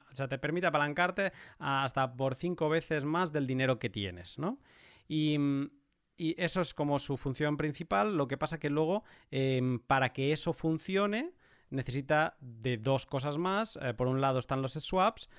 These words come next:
los, el intercambio, y por otro, eh, la liquidez. Alguien tiene que proveer de liquidez. Y ahí es donde se genera el, el,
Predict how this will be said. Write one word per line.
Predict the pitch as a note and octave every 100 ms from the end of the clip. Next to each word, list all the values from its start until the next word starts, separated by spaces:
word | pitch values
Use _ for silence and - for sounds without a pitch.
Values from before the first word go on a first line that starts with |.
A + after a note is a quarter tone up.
| -
los, | - A#2+ A#2 -
el | A#2 A2+
intercambio, | A#2+ C3+ F3+ F#3 A3 C#4 - -
y | D#3+
por | E3 F3
otro, | E3 E3 F#3+ A3+ -
eh, | C#3+ C3 B2
la | A#2+ A#2+
liquidez. | A#2+ - B2 C#3+ A#2+
Alguien | B2 B2 C3
tiene | C3
que | C3
proveer | A#2+ B2 A#2+ B2
de | B2
liquidez. | A#2+ - C#3+ E3+
Y | C3
ahí | F#3
es |
donde | G3+ G#3
se | E3
genera | - - F#3+ F3
el, | C3 -
el, | C3 A#2+